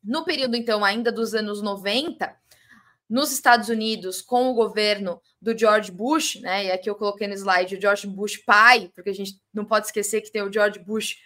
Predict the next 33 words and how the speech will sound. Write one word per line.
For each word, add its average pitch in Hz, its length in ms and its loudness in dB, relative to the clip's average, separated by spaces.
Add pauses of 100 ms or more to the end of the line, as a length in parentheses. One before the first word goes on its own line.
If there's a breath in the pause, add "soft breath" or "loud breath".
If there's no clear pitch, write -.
filho, 247 540 2
né, 196 240 0
que 220 100 -6
é 180 40 0
o 180 100 -4
George 196 280 -2
W 202 520 6
Bush, 269 480 -6 (480 loud breath)
né, 196 120 0
então 208 200 -2
o 214 60 -8
primeiro 247 420 2
George 214 260 2
Bush 208 280 -8
pai, 220 540 6 (240)
ali 190 260 -2
nos 202 180 -6
anos 208 240 -6
noventa, 208 680 -2
antes 233 340 -2
do 208 120 -8
Bill 202 160 -10
Clinton, 233 600 -4 (460 loud breath)
ah, 226 400 6
ele 233 240 4
vai, 226 280 8
então, 254 460 -2 (180)
a 226 520 6
ser 247 200 0
o 269 100 -2
líder 285 680 -4
desse 254 540 -2 (120)
mundo 294 600 -4